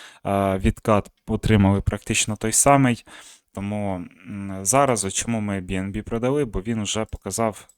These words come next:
доволі непоганий ріст. Тобто від низу двісті доларів, шістсот уже три ікса зробив, і ми перелили в недооцінену альту, яка ще не показувала росту.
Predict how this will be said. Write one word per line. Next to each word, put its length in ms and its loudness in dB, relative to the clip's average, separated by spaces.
доволі 280 4
непоганий 500 0
ріст. 320 -6
Тобто 320 -4
від 220 0
низу 520 4
двісті 340 -4
доларів, 380 2
шістсот 480 4
уже 200 0
три 240 -4
ікса 340 -2
зробив, 440 0
і 100 -2
ми 120 4
перелили 540 2
в 140 -8
недооцінену 840 0
альту, 360 -2
яка 240 -2
ще 180 -4
не 80 -6
показувала 640 -6
росту. 440 -6